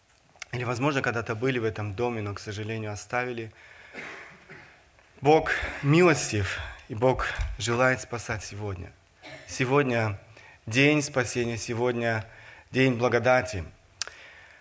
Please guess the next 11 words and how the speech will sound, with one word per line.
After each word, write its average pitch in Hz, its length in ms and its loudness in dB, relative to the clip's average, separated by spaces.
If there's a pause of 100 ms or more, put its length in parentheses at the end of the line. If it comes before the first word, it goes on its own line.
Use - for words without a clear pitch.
(280)
Я 139 100 4
рад, 151 160 6
что 139 420 4 (220)
и 143 80 -4
сегодня 143 400 4
Бог 135 220 4
желает 123 520 4 (220)
говорить 127 420 2
к - 100 -6
нашим 131 420 2
сердцам, 131 760 0